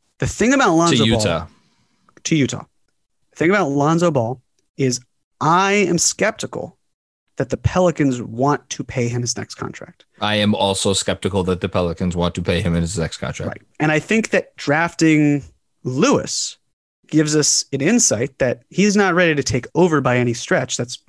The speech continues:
Speaker 1: that would be Bledsoe's job. But having Ingram on a max contract, having to pay Zion in a few years, and in between those two, or I guess technically in between those two,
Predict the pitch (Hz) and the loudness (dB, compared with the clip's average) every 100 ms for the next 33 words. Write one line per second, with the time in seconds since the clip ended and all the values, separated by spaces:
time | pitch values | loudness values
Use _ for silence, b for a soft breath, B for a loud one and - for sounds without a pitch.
0 | - - 127 123 117 147 165 - 123 110 | -18 -6 -4 -2 0 2 2 2 -2 -4
1 | 117 98 127 b b b b b _ _ | -8 -10 -10 b b b b b _ _
2 | 147 131 - 196 226 175 147 135 _ _ | -4 -2 -2 0 2 2 2 0 _ _
3 | - 151 175 190 226 254 - _ _ - | -2 2 4 4 2 0 -6 _ _ 0
4 | 135 127 123 - - 120 - 117 - - | 2 2 0 -2 -4 -4 -2 -4 -6 -18
5 | _ _ _ _ _ 165 160 160 160 - | _ _ _ _ _ -4 0 0 0 -2
6 | 160 190 156 139 147 190 123 113 110 110 | 0 2 2 2 2 2 2 0 -2 -6
7 | - 160 170 180 147 135 110 185 214 208 | -4 0 2 2 2 2 0 2 2 0
8 | - 214 196 185 170 - - 240 135 123 | 0 2 4 4 2 -2 -2 0 0 -2
9 | _ _ _ _ _ _ _ - 131 120 | _ _ _ _ _ _ _ -6 -2 -2
10 | - - _ _ _ _ - _ _ _ | -6 -16 _ _ _ _ -20 _ _ _
11 | - 180 185 143 131 123 117 110 104 107 | -2 0 2 2 2 0 -2 -4 -6 -8
12 | 135 | -8